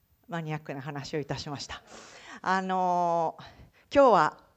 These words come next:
えー、それを皆さんにお伝えするつもりはありません。えー、逆さまにわざわざなる必要ないだろうってことですよね。えー、改めまして、あの、私自身もメン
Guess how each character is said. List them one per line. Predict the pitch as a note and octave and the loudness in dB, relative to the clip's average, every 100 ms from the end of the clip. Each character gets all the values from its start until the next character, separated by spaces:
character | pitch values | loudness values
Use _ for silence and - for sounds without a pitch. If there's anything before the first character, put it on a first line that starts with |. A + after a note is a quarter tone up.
| _ | _
え | - - | -20 -20
ー、 | |
そ | - F#3+ | -10 -6
れ | A#3 | -2
を | C#4 | -2
皆 | C4+ C4 | -2 -4
さ | B3 G3+ | -2 -6
ん | |
に | F3+ | -4
お | D#3 | -8
伝 | - - F3 | -8 -4 -4
え | |
す | E3+ | -4
る | F3 | -12
つ | - F3 | -10 -8
も | F3+ | -6
り | F3+ | -2
は | E3+ - | -2 -4
あ | |
り | D#3+ | -10
ま | D#3+ | -10
せ | C3 F3+ | -4 -4
ん。 | D#3 - - - G#3 | -4 -12 -20 -18 -6
え | D#3+ D3 C#3 - | -4 -4 -8 -10
ー、 | - - | -18 -16
逆 | E3 G3 | -10 -8
さ | G#3+ C4 | -6 -4
ま | C4+ | -2
に | |
わ | C4+ C#4 | -2 -2
ざ | C4 | -2
わ | |
ざ | G#3 | -4
な | G3 | -6
る | G#3+ | -6
必 | G#3 - | -4 -6
要 | F#3 | -6
な | F3+ | -4
い | |
だ | F#3 | -2
ろ | E3 | -2
う | |
っ | E3 | -2
て | |
こ | D#3 | -6
と | D#3+ | -6
で | D3 | -10
す | C#3 C3+ | -12 -12
よ | A#2+ | -12
ね。 | D3 - - - - | -14 -16 -20 -20 -6
え | D#3+ | -2
ー、 | D#3 | -2
改 | D3+ D#3+ | -2 -4
め | |
ま | D#3 D#3 | -4 -10
し | - | -6
て、 | D3 A#2+ | -6 -4
あ | |
の、 | C#3+ A#2+ A#2 - | -6 -8 -10 -12
私 | - - C#3+ D#3+ | -12 -10 -12 -12
自 | F3+ | -12
身 | F3+ E3+ | -8 -8
も | D3+ | -8
メ | C#3 F3+ | -6 -6
ン | E3+ | -6